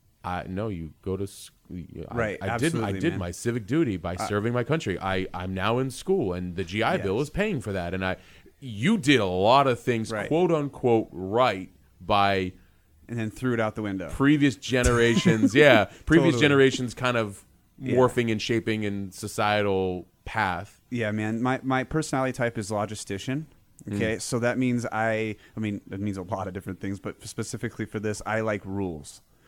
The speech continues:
Speaker 2: right? So I, that, that specific, what you're saying, that, that step-by-step process,
Speaker 1: Right.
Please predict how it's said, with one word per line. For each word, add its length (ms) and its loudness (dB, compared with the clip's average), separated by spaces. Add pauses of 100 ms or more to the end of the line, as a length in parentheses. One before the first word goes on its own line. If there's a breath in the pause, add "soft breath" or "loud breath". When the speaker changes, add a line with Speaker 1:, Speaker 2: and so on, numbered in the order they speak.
(320 soft breath)
Speaker 2:
right? 220 0
So 180 -4
I, 320 2 (320)
that, 320 -4
that 180 -4
specific, 460 -8
what 140 -6
you're 100 -4
saying, 400 -4
that, 280 -4
that 140 -4
step-by-step 760 -4
process, 540 2
Speaker 1:
Right. 80 -2